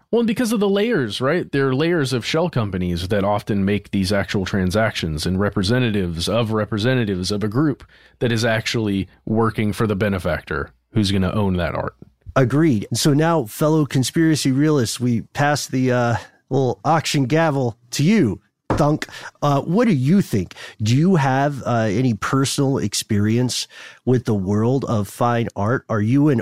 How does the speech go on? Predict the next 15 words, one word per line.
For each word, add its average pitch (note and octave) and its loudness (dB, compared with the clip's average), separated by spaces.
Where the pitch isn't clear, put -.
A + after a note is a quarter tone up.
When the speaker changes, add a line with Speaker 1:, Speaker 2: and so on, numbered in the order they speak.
Speaker 2:
artist A#2 0
who A#2 0
has, G#2+ -2
uh, F#2+ 0
seen C3 2
some A2+ 0
shady A#2+ 0
stuff A#2+ -2
go A#2+ 0
down G#2+ 0
at A2 -4
galleries? A#2+ 0
Are G#2 -2
you G#2+ 0
yourself A2 0